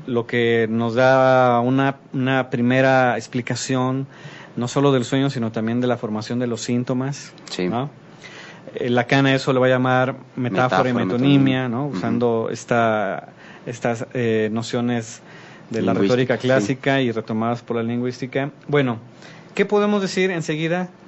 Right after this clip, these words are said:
Speaker 1: Eh, esto es muy engorroso,
Speaker 2: Sí.
Speaker 1: eh, Adán, pero no sé si, si abordamos algo de esto o la perspectiva médica, o quieres añadir algo más respecto a las consecuencias que tiene el concepto freudiano de inconsciente.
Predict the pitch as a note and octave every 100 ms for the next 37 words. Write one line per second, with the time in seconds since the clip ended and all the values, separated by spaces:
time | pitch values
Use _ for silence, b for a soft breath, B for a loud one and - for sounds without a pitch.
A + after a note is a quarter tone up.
0 | - - - B2 A#2 A2+ A2+ A2 G#2+ G#2
1 | - - C#3+ D3+ C#3+ D3 D3+ C#3+ B2 B2+
2 | B2 D#3 F3+ - - - G#2+ A2 A2 G#2+
3 | B2 A#2+ B2 D#3+ E3 B B B B B
4 | - - C3+ C3 C3+ C3 B2+ B2+ C3 D3+
5 | D3 B2 A#2 - C3 B2+ - B2 B2 B2
6 | C#3 D#3+ E3 D#3+ D#3 D3+ D#3 D#3 - E3
7 | E3 B2 A#2 A2+ - A#2 C3+ C#3+ C#3+ C3
8 | C3 D3+ D3+ C#3+ D3+ D3 D3 B B B
9 | - - C3 C3+ D3+ E3 D#3+ F3+ D#3+ C3
10 | B2+ C3+ C3+ C#3 C3+ C3+ - - C#3 C3
11 | B2 B2 A2+ A2+ A#2+ A#2 A#2+ B2+ B2 C3
12 | B2 B2+ C3 B2+ A2+ A#2+ C#3 - A#2+ A#2
13 | B2 B2 A2 A2+ G2 G#2 F#2+